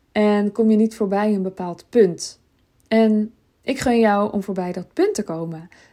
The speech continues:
Dat je echt meer kan gaan verdienen, meer impact kan maken daarmee. Dat je beter voor iedereen kan zorgen, ook financieel voor iedereen kan zorgen. Dat je meer ruimte voelt, dat je meer rust voelt. Het heeft allemaal,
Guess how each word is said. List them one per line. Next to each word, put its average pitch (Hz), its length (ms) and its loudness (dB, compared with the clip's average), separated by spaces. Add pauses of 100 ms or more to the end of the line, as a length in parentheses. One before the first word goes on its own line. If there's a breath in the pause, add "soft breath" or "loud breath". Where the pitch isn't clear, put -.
(120)
Dat - 100 -20
je - 80 -18
echt 220 160 -10
meer 220 220 2
kan 202 400 -6 (560 soft breath)
gaan 226 200 -2
verdienen, 226 640 2
meer 190 200 -4
impact 285 360 -2
kan 202 160 -6
maken 185 320 -6
daarmee. 170 520 -12
Dat 175 260 -20
je 185 220 -10
beter 190 280 -6
voor 196 280 -8
iedereen 208 320 -2
kan 190 280 -4
zorgen, 240 680 0 (440 loud breath)
ook 185 180 -4
financieel 247 560 0
voor 240 220 -6
iedereen 208 280 -2
kan 196 180 -6
zorgen. 180 580 -12 (260 soft breath)
Dat - 80 -20
je 180 60 -12
meer 196 240 0
ruimte 226 400 2
voelt, 214 560 -4
dat 190 180 -14
je 185 60 -16
meer 190 160 0
rust 196 280 -4
voelt. 190 460 -4
Het - 100 -20
heeft 196 180 -8
allemaal, 220 720 0